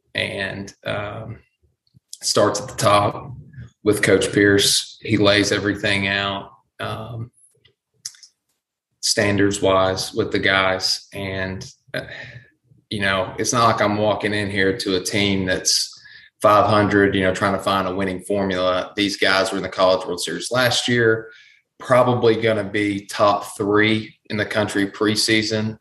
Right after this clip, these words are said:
uh, if not number one. So I'm walking into a good mix, but after, after Coach Pierce, it goes down. The, uh, recruiting coordinator and assistant coach, Sean Allen, was the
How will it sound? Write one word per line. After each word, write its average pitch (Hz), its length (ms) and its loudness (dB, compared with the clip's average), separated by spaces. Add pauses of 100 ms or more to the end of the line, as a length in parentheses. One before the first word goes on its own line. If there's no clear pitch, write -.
(120)
uh, 101 340 -12
if 107 220 -4
not 101 480 -2 (260)
number 92 320 -2
one. 95 680 -2
So 92 560 2
I'm 107 100 -2
walking 120 300 2
into 101 320 0
a 92 40 -2
good 95 240 0
mix, - 720 -6 (300)
but 95 480 2 (1080)
after, 117 560 4 (320)
after 120 280 2
Coach 113 360 2
Pierce, 117 400 4
it 120 100 -4
goes 107 180 0
down. 104 420 -4 (200)
The, 101 420 -2
uh, 98 260 2
recruiting 107 440 0
coordinator 101 600 2
and 95 120 -6
assistant - 420 -4
coach, 101 440 -6
Sean 101 360 2
Allen, 101 440 0
was 95 260 -2
the 95 360 -2